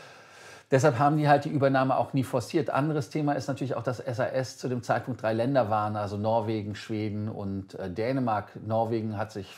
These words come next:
verdünnisiert, Schweden ist sich am Verdünnisieren, Dänemark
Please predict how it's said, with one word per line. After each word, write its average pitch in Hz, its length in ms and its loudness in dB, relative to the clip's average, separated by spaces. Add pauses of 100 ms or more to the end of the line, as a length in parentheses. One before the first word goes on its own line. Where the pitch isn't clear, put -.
(100)
verdünnisiert, 113 680 -4
Schweden 117 440 -2
ist - 240 -8
sich 110 180 -8
am 104 100 -8
Verdünnisieren, 113 760 -4
Dänemark 113 420 -2